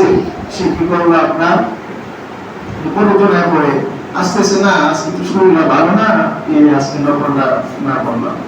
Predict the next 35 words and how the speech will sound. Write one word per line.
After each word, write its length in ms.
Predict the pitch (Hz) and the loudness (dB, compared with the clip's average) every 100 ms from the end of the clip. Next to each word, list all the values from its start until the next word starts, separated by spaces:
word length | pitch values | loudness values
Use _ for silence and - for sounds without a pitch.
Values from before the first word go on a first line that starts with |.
| - - - - - - - | -12 -14 -14 -14 -14 -12 -2
এরকম 340 | 170 185 190 | 2 4 4
ভাবে 420 | 180 175 170 156 147 | 2 2 2 2 0
সে 220 | - 165 | 0 0
কি 140 | 151 | 0
করবে? 260 | 151 175 180 | 2 2 2
নফল 420 | - 151 139 139 | 2 0 0 -2
ছেড়ে 220 | - 123 | -4 -6
দিবে। 240 | 117 104 104 90 - - - | -6 -6 -8 -10 -12 -14 -6
আর 120 | - | 0
একদিন 300 | 196 214 220 | 0 0 2
আস্তে 300 | 208 190 - | 2 0 2
আস্তে 200 | 233 226 | 2 4
সে 140 | 202 196 | 2 2
কি 180 | 202 202 | 2 4
করবে? 520 | 190 175 170 139 - - - - | 2 4 2 2 0 -4 -10 -6
যে 100 | 170 | -2
সুন্নাত 460 | 185 202 220 214 - | 0 2 2 2 2
ছেড়ে 220 | 160 151 | 0 0
দিবে। 400 | 147 143 113 - - - - - - - | 0 -2 -4 -8 -10 -14 -14 -14 -14 -4
সুন্নাত 320 | 196 208 233 | 0 4 4
ছেড়ে 160 | 247 247 | 4 2
সে 220 | 233 233 | 2 0
শুধু 240 | 226 226 | 0 0
সে 60 | 226 | 2
কি 160 | 214 202 | 2 2
করবে? 280 | 208 - - 208 | 0 2 2 2
ফরজ 280 | 214 220 | 2 0
করবে, 300 | - - - - - - - - - - - | -4 -6 -8 -8 -10 -12 -14 -14 -14 -12 -2
ফরজ 300 | 208 269 - - | 2 2 2 0
করবে। 460 | - - - 175 - - - - - - - - - - | 2 2 -2 -6 -8 -12 -14 -14 -14 -14 -12 -12 -10 -4
আস্তে 280 | 180 190 | -2 2
আস্তে 260 | 208 208 185 | 2 2 2
সে 80 | 185 | 2
কি 260 | 185 180 175 | 2 2 2
করবে? 480 | 160 151 135 - | 2 2 2 0